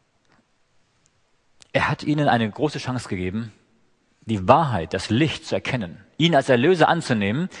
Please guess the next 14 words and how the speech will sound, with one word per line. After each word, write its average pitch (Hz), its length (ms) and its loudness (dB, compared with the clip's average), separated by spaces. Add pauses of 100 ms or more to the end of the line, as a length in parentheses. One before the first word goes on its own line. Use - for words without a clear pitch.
(100)
und 120 220 0
damit 185 420 4 (420)
zum 139 360 0
Licht - 680 2 (160)
für - 140 0
die 160 100 2
Menschheit 165 380 4
zu 104 140 -4
werden. 80 260 -2 (540)
Aber 147 420 4 (540)
sie 117 400 -6 (280)
haben 107 520 -4
es - 400 -6 (100)
nicht - 460 -10